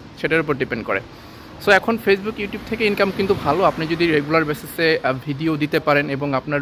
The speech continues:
ভিডিও যদি মানুষ পছন্দ করে, তাহলে কিন্তু আপনার, আহ, Facebook এবং YouTube থেকে আপনি ভালো একটা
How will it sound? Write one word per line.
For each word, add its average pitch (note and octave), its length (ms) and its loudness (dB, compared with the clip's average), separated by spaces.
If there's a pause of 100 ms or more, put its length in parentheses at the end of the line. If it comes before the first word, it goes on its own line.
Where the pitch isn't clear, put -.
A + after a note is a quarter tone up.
(100)
ভিডিও D3 220 -2
যদি D3 160 -4
মানুষ C#3+ 300 -2
পছন্দ D#3+ 380 -2
করে, E3+ 200 0 (460)
তাহলে F3+ 240 0
কিন্তু F#3+ 260 -6
আপনার, E3 340 0
আহ, C#3+ 200 -2
Facebook D#3+ 300 -4
এবং D#3+ 160 -4
YouTube D3+ 260 -4
থেকে D3+ 180 -8
আপনি C#3 180 -4
ভালো C#3 220 -2
একটা C3+ 400 0